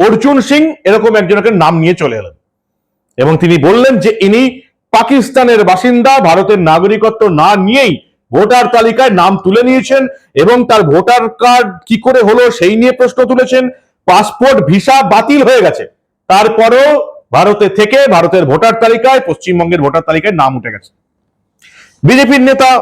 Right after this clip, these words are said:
তিনি তো অভিযোগ করবেনই সরকারের বিরুদ্ধে, ফলে তার অভিযোগের কতটা সারবত্তা আছে সেটাও তো নিশ্চয়ই পরীক্ষা করে দেখতে হবে।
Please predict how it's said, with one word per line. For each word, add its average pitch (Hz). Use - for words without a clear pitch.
তিনি 226
তো 262
অভিযোগ 220
করবেনই 214
সরকারের 202
বিরুদ্ধে, 175
ফলে 180
তার 214
অভিযোগের 233
কতটা 202
সারবত্তা 208
আছে 214
সেটাও 226
তো 240
নিশ্চয়ই 220
পরীক্ষা 214
করে 208
দেখতে 196
হবে। 156